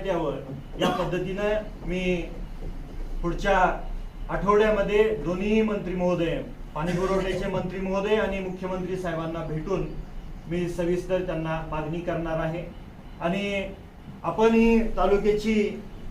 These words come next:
पाणी पुरवठ्याची आढावाची बैठक घेतली, त्याचं कारण आहे आत्ताच मगाशी चर्चेमध्ये आलेलं आहे की जवळजवळ एमजीपीचं तीनशे कोटीचं काम आहे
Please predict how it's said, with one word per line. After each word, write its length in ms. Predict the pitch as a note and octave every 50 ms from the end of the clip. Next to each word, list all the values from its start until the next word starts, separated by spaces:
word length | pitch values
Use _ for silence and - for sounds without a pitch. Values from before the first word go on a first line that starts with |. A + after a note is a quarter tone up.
| - - - -
पाणी 220 | D#3+ E3+ G3 G#3+ A3
पुरवठ्याची 880 | G#3+ G#3 G#3 G#3+ G#3 G#3+ G#3+ G#3 G#3 G#3+ A#3 B3 B3+ B3 A3 - - - E3+
आढावाची 500 | E3+ F3+ F#3+ G3 G3+ G#3 G3+ - - G#3
बैठक 360 | E3+ E3+ F#3+ F#3+ - A3+ A3+
घेतली, 440 | A3+ A3 G#3 G#3 G3+ - A3+ A3+ A3+
त्याचं 180 | A3 F3 F3+
कारण 420 | - - G3+ F#3+ F#3+ F#3+ G3 G3 G3
आहे 140 | G3+ G3+ G#3 G#3 - - - - - - -
आत्ताच 360 | D#3+ D#3+ - G#3 G#3 G#3 G3+
मगाशी 320 | G3 F#3 F#3 F#3+ F#3 F#3 F#3
चर्चेमध्ये 560 | - F#3+ F3+ F3+ - F#3+ F#3 F#3 F3+ F3+ F#3
आलेलं 320 | F3+ E3+ E3+ F3+ F3 F3
आहे 160 | F3 F3 F3+ F3 - - - - - - - - - - - -
की 340 | F#3 F#3+ F#3+ F#3+ F#3 F#3 F#3+ F#3+ - -
जवळजवळ 420 | E3+ F#3 G3 G3 F#3+ G3 G#3 G#3 G#3
एमजीपीचं 720 | G3+ F#3+ F#3+ F#3+ F#3+ F#3 G3+ G#3 G#3 G#3 G#3 G#3 G#3 G#3
तीनशे 300 | G3+ G3 F#3+ F#3 - G#3
कोटीचं 380 | - F#3+ F3+ F#3 F3 - G3
काम 340 | G3+ F#3+ G3 G3 G3 G3 G3
आहे 140 | G3 G3+